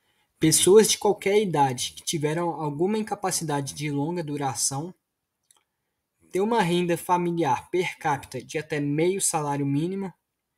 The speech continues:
é necessário também estar registrado no cad único, Cadastro Único do Governo Federal. Também, para conceder esse benefício, é necessário passar por uma perícia médica para aqueles que são deficientes, né?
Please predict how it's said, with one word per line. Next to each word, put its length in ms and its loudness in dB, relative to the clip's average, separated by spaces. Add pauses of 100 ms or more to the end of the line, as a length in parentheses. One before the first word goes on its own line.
(600)
é 80 -6
necessário 640 0
também 280 -2
estar 280 -4
registrado 600 -4
no 200 -4
cad 380 -6
único, 480 -6 (220)
Cadastro 500 -8
Único 300 -8
do 100 -10
Governo 400 -6
Federal. 680 -6 (440)
Também, 280 -2
para 200 -2
conceder 480 -2
esse 160 -6
benefício, 680 -4 (200)
é 80 -12
necessário 520 -4
passar 340 -4
por 200 -4
uma 160 -2
perícia 500 -2
médica 680 -4
para 140 -8
aqueles 340 -4
que 100 -10
são 380 -4
deficientes, 840 -4
né? 180 -10